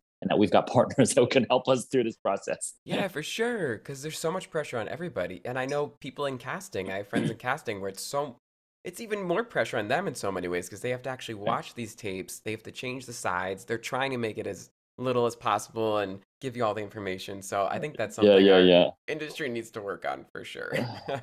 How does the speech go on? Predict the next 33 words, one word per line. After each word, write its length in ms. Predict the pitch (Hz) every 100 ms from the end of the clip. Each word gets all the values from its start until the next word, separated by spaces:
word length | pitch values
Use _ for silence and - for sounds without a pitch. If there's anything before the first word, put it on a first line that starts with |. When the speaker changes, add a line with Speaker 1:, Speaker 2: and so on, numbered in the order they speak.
| -
Speaker 1:
<sighs> 180 | 117 120
Oh 100 | 120
my 200 | 110 95
gosh, 340 | 110 101 -
so 280 | - 113 113
much, 340 | 107 98 -
so 160 | - 117
much. 380 | 104 90 - - _ _ -
Speaker 2:
As 180 | 180 196
you're 100 | 190
auditioning 480 | 143 143 147 135 120
and, 100 | -
and 200 | 110 110
you're 480 | 110 110 107 107 -
progressing 640 | - 104 110 110 123 107 101
in 220 | - 113
your 140 | 113 110
career, 640 | - 110 107 101 98 92 _ _ _ _ _
do 180 | 127 117
any 260 | 117 135 -
acts 260 | 107 113
of 80 | 117
kindness 400 | 127 104 117 120
stand 280 | - 123 120
out 220 | 120 120
to 100 | -
you 360 | 123 127 127 135 _ -
that 100 | 95
you 80 | 113
think 320 | 110 104 - _
possibly 360 | - 113 - 104
changed 420 | - 101 92 95 -
the 300 | 92 92 90